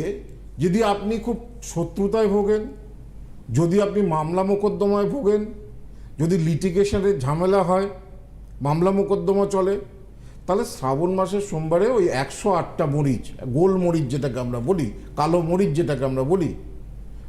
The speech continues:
ভগবান শিবকে, শিবকে স্নান করাবেন। আচ্ছা, সর্ষের তেলে স্নান করানোর পরে একটু জল দিয়ে স্নান করে, প্রত্যেকটা স্নান, স্নানের পরে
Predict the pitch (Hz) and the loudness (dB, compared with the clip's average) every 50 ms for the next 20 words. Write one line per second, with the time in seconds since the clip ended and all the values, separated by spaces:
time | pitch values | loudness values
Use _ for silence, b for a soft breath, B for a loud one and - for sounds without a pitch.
0 | - 101 139 143 139 156 175 180 180 180 - - 151 147 - - 185 180 - 175 | -2 2 2 2 4 4 2 2 2 0 0 -2 -2 -2 0 0 -2 0 0 -2
1 | 139 - - 180 190 - - 131 127 107 - 101 101 101 92 92 - B B B | -2 -2 -2 -4 -4 -2 -2 -2 -2 -2 -4 -4 -4 -4 -4 -6 -8 B B B
2 | B B B B B 165 170 226 - - - - 160 175 185 185 - - 240 233 | B B B B B 0 0 0 0 0 -2 0 4 4 4 4 2 0 0 0
3 | 240 - 247 240 254 240 - - 190 196 185 190 202 196 202 220 226 233 233 233 | 0 0 0 2 2 0 -2 -2 0 0 2 2 2 2 0 0 0 2 0 0
4 | 196 202 214 226 226 208 233 170 131 156 165 180 185 185 185 220 202 202 208 202 | 0 2 2 2 2 0 0 0 2 4 4 4 4 4 2 0 0 0 0 0
5 | 196 196 196 208 214 214 208 - - 214 208 208 - - - 285 - - - 285 | 0 0 0 2 2 2 2 2 0 0 0 0 -2 -4 -4 -4 -4 -2 -4 -4
6 | 262 - - 208 175 175 185 - - - 170 175 170 185 202 233 233 214 175 185 | -4 -4 -8 -6 -4 -4 -4 -4 -6 -4 -2 0 0 2 2 2 0 0 0 0
7 | 185 165 143 110 | 2 2 2 -2